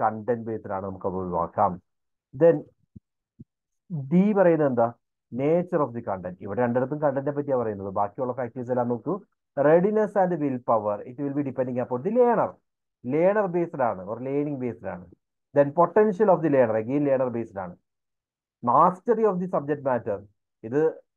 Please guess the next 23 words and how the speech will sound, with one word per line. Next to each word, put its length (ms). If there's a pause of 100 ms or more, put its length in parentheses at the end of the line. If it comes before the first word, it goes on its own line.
(160)
എന്താണ് 280
mastery 540
എന്ന് 140
പറഞ്ഞു 160
കഴിഞ്ഞാൽ 300 (380)
ഒരു 120
കൺസെപ്റ്റ് 460
പൂർണ്ണമായിട്ട് 640
പഠിച്ചതിന് 560
ശേഷം 380
അടുത്ത 220
ലെവലിലേക്ക് 460
പോകാം, 320 (460)
അതിനെയാണ് 420
mastery 760
learning 280
എന്ന് 120
പറയുന്നത്. 360 (460)
So 100
mastery 500
learning 260
എന്ന് 80
പറയുന്നത് 540